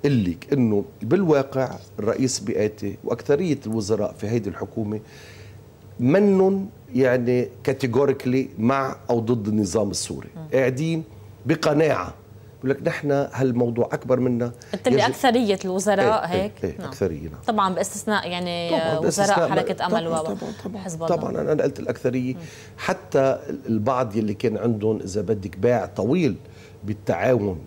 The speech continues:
Speaker 1: مع، مع، مع
Speaker 2: مم.
Speaker 1: سوريا، بيجي بيقول لك بالظرف اللي نحن فيه هلا. فهل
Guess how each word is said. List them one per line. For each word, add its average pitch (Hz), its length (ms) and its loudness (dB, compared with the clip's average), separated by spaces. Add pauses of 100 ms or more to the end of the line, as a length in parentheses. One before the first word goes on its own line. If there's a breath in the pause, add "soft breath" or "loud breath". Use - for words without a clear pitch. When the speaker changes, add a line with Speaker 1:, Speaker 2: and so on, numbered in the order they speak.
(180)
Speaker 1:
مع، 104 280 -2
مع، 95 220 -8
مع 95 160 -4
Speaker 2:
مم. 82 60 -4
Speaker 1:
سوريا، 95 380 -6
بيجي 139 220 -4
بيقول 139 180 -2
لك 101 120 0
بالظرف 104 480 -2
اللي 139 160 -4
نحن 90 260 -8
فيه 90 300 -8
هلا. 82 180 -10 (440 loud breath)
فهل 202 440 0